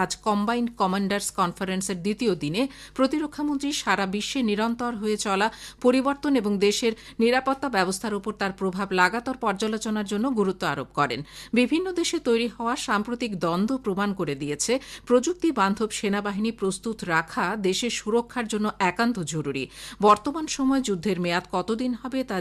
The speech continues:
যেহেতু অনুমান করা যায় না, তাই দক্ষতাকে পর্যাপ্ত প্রস্তুত রাখার পরামর্শ দেন তিনি। ভোটার তালিকার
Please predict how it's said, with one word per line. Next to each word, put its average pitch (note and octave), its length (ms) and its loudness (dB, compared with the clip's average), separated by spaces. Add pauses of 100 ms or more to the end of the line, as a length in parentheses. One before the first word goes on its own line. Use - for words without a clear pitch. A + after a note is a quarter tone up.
যেহেতু F3+ 260 -2 (180)
অনুমান A#3 300 2 (100)
করা D3+ 260 0
যায় D3+ 220 2
না, A3 60 2 (320)
তাই A3 120 4 (120)
দক্ষতাকে C#4+ 440 -2 (120)
পর্যাপ্ত G3 400 -2 (140)
প্রস্তুত A3+ 360 -4 (120)
রাখার F3 240 -2 (100)
পরামর্শ F3+ 380 -2 (140)
দেন D3 140 0 (100)
তিনি। D#3+ 220 2 (680)
ভোটার A#3+ 360 6
তালিকার E4+ 360 4